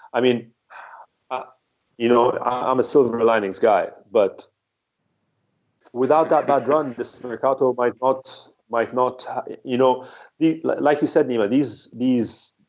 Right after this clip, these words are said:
these, um, weak spots, these, um, frailties in the squad were there for everyone to see, and they would, they could have appeared in March. But maybe it's better that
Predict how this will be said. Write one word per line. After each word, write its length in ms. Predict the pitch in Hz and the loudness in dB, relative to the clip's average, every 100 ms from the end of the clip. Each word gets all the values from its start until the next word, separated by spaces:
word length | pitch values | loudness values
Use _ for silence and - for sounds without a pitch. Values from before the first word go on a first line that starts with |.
| _ | _
these, 340 | 113 110 107 | -2 0 4
um, 600 | 107 98 92 92 87 90 98 | 6 6 6 4 0 -6 -12
weak 260 | 101 151 160 | 0 0 2
spots, 460 | - 117 - - | 0 0 0 -8
these, 440 | 117 101 95 85 - | -6 -4 -6 -10 -2
um, 720 | 98 92 92 90 87 85 - - | 2 4 4 4 0 -4 -12 2
frailties 540 | 139 147 143 123 92 | 4 4 4 -2 -2
in 80 | 104 | -4
the 60 | 101 | -6
squad 500 | - 127 120 107 - _ _ - | 0 2 4 2 -4 _ _ -2
were 80 | |
there 160 | 110 139 | 2 2
for 140 | 120 | 2
everyone 300 | 123 127 120 | 2 2 2
to 80 | 113 | -2
see, 340 | 110 127 110 - | -6 -4 -2 -2
and 140 | 110 | 0
they 80 | 117 | 4
would, 200 | 131 139 | 6 4
they 140 | 120 117 | 2 4
could 140 | 156 | 4
have 140 | 135 | 4
appeared 560 | 131 - - 147 143 110 | -2 -10 -2 2 2 2
in 140 | 107 113 | -2 -4
March. 540 | 127 101 - - - - _ _ _ _ _ - | 0 0 -2 -10 -16 -20 _ _ _ _ _ 0
But 260 | 113 - - - - 127 | 0 0 -8 -20 -8 -2
maybe 220 | 160 160 | 2 2
it's 140 | - | 4
better 200 | 156 160 | 4 4
that 300 | 113 104 - | 4 2 -2